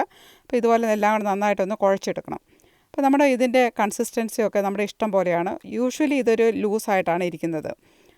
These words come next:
നമ്മുടെ പൊട്ടറ്റോ ബജി എന്ന് പറയുന്നത്. അപ്പം കുറച്ചുകൂടെ തിളച്ച വെള്ളം ഞാൻ ഇതിനകത്തേക്ക് ഒഴിച്ചു കൊടുത്തിട്ടുണ്ട്. ആ, കുറച്ച് ലൂസായിട്ടിരിക്കുന്നതാണ് എപ്പോഴും നല്ലത്. അപ്പം കുറച്ചുകൂടെ കഴിയുമ്പോഴത്തേനും, ഇത് തണുത്ത് കഴിയുമ്പോഴത്തേനും ഇതങ്ങോട്ട് തിക്കായി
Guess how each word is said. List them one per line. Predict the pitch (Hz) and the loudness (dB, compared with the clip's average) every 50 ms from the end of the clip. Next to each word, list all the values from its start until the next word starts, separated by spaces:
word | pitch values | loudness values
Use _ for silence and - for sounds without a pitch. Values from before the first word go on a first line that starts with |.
| _ _ - | _ _ -4
നമ്മുടെ | 220 214 202 208 202 190 185 - | -2 2 4 4 4 4 4 0
പൊട്ടറ്റോ | 202 196 214 190 202 190 196 | -2 -2 -2 -2 0 2 2
ബജി | 190 175 196 190 | 0 0 -2 -4
എന്ന് | 180 175 165 | -2 0 0
പറയുന്നത്. | 160 165 165 170 170 170 208 339 392 _ _ _ _ _ _ _ | 0 0 -2 -4 -4 -4 -4 -4 -6 _ _ _ _ _ _ _
അപ്പം | - 220 - 226 | -12 0 2 2
കുറച്ചുകൂടെ | 214 - - - 254 247 254 240 247 247 226 _ _ _ _ _ - | 2 2 0 2 2 4 4 4 4 2 0 _ _ _ _ _ 0
തിളച്ച | 202 202 220 - - 240 220 | 2 2 2 0 0 0 0
വെള്ളം | 190 190 196 185 | 0 0 -2 0
ഞാൻ | 180 190 190 180 | 0 0 0 0
ഇതിനകത്തേക്ക് | 185 190 185 175 - 185 180 - 214 240 - - | 0 0 0 0 0 -2 -2 0 -2 -2 0 -2
ഒഴിച്ചു | 196 196 - - 202 | -2 -2 -2 -4 -4
കൊടുത്തിട്ടുണ്ട്. | 185 160 - 175 - 170 156 - 190 240 381 _ _ _ _ _ _ _ _ - - | -4 -4 -6 -6 -6 -8 -4 -2 -2 -2 -2 _ _ _ _ _ _ _ _ -4 0
ആ, | 196 208 196 196 _ - | 2 2 2 0 _ 0
കുറച്ച് | 226 233 254 - - 294 | 0 0 2 2 0 0
ലൂസായിട്ടിരിക്കുന്നതാണ് | 269 240 262 262 - 277 254 240 240 214 208 220 208 208 190 185 220 208 | 2 0 0 2 2 2 2 2 0 -2 -2 -4 -2 -2 0 0 0 -2
എപ്പോഴും | _ 190 190 190 180 | _ -4 -4 -2 -2
നല്ലത്. | 165 165 170 170 170 - - | -2 -2 -2 -2 -2 -2 -6
അപ്പം | - 208 226 226 226 220 262 285 _ - | -4 -2 -2 -2 -2 -4 -8 -12 _ -2
കുറച്ചുകൂടെ | 214 214 - 233 233 254 247 - | -2 0 0 0 0 0 2 2
കഴിയുമ്പോഴത്തേനും, | 226 226 233 220 220 226 226 233 226 220 | 2 2 2 0 -2 -2 -2 0 -2 0
ഇത് | 208 233 - | 0 0 0
തണുത്ത് | 226 208 202 214 - 285 277 | 0 -2 -2 -2 -2 0 0
കഴിയുമ്പോഴത്തേനും | 226 208 202 208 202 202 196 - 196 196 202 233 233 - | 0 0 0 -2 -4 -4 -2 -2 -4 -4 -4 -6 -6 -6
ഇതങ്ങോട്ട് | 196 190 185 190 196 196 190 - 202 240 - _ - - _ _ _ _ - | -4 -4 -4 -2 -4 -4 0 2 2 0 0 _ -12 -20 _ _ _ _ -4
തിക്കായി | 240 - _ 240 220 202 | -4 0 _ 4 4 4